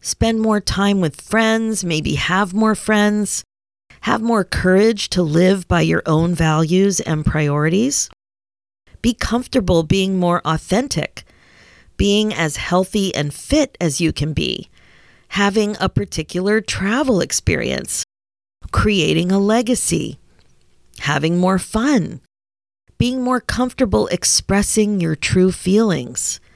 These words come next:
having time to repair important relationships,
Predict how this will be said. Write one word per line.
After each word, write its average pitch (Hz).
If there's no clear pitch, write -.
having 160
time 185
to 196
repair 196
important 165
relationships, 208